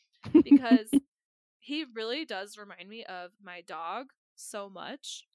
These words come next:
Speaker 2: Aw.
Speaker 1: And I'm just like, "Oh my gosh, like, this is so tender." Like, I get very anxious any-, whenever Baby Yoda is, like, in danger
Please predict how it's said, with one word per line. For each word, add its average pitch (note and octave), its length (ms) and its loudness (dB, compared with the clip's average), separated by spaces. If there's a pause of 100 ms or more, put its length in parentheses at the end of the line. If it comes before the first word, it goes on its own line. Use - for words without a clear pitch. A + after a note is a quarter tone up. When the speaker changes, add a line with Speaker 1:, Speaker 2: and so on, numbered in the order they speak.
Speaker 2:
Aw. A#3+ 720 4 (540)
Speaker 1:
And A#3 260 -6
I'm A3+ 180 -10
just B3 220 -16
like, A3+ 220 -14 (140)
"Oh G#3 160 -18
my G#3+ 180 -20
gosh, F#3+ 420 -20
like, G#3 180 -20
this - 220 -20
is B3 100 -20
so G#3 280 -20
tender." G#3+ 460 -18 (260)
Like, A#3+ 140 -6
I A#3+ 140 2
get E4+ 200 -4 (320)
very A3+ 380 -2
anxious G#3+ 580 -12
any-, G3 200 -16
whenever G#3+ 840 -10 (640)
Baby G#3 260 -8
Yoda G3 300 -8
is, F#3+ 100 -14
like, F#3 200 -12
in G3+ 140 -14
danger C4+ 720 -10